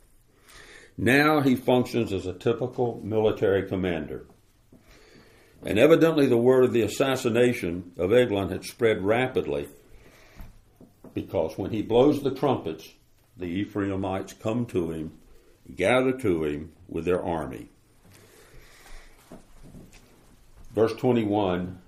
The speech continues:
says about ten thousand Moabites were killed, and no one escaped. So Moab was defeated, and Israel had peace for eighty years.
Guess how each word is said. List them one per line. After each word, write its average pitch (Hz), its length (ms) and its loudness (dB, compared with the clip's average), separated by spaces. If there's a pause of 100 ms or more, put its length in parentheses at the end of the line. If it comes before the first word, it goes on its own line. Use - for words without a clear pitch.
says 104 260 0
about - 360 -4
ten 139 280 -4
thousand 110 480 -2
Moabites 98 600 -2
were 90 80 -6
killed, 73 480 -4 (180)
and 80 220 -12
no 95 180 4
one 95 220 0
escaped. - 640 -6 (1300)
So 80 220 -6
Moab 127 440 8
was 143 200 6
defeated, 92 640 2
and 78 180 -4
Israel 127 460 0
had 113 260 -4
peace 87 420 -6 (440)
for - 240 -14 (100)
eighty 95 500 -6 (200)
years. 71 580 -8